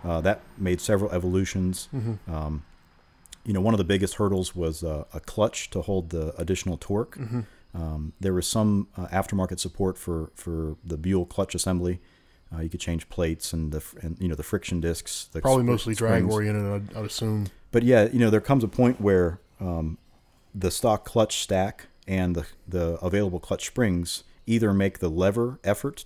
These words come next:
Speaker 1: way too high to,
Speaker 2: Mm-hmm.
Speaker 1: to have a, a street bike, um, or you have to begin to go to what's a, a lockup mechanism, which uses, uh,
Speaker 2: Oh, okay.
Speaker 1: centrifugal weights.
Speaker 2: Yeah.
Speaker 1: And the issue with a lockup is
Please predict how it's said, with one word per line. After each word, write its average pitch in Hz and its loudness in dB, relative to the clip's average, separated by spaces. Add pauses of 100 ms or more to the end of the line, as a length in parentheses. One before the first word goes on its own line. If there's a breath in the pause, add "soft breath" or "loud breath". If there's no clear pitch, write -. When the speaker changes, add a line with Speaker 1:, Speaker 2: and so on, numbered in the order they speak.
(160)
Speaker 1:
way 95 2
too 110 -2
high 98 0
to, 135 -6
Speaker 2:
Mm-hmm. 113 -4
Speaker 1:
to 95 -6
have 92 0
a, 85 -2
a 82 -6
street 113 -2
bike, 123 -4 (480 soft breath)
um, 82 -2 (120)
or 120 4
you 90 0
have 101 0
to 90 -8
begin 92 2
to 90 0
go 90 2
to 87 -6
what's 85 -6
a, 82 -4 (100)
a 85 -8
lockup 87 -2
mechanism, 78 -6
which 85 -8
uses, 87 -2
uh, 76 -10
Speaker 2:
Oh, 85 -4
okay. 85 0
Speaker 1:
centrifugal 101 0
weights. - -2
Speaker 2:
Yeah. 107 -4 (440 soft breath)
Speaker 1:
And 95 2
the 113 8
issue 127 4
with 95 2
a 90 0
lockup 113 0
is 92 -2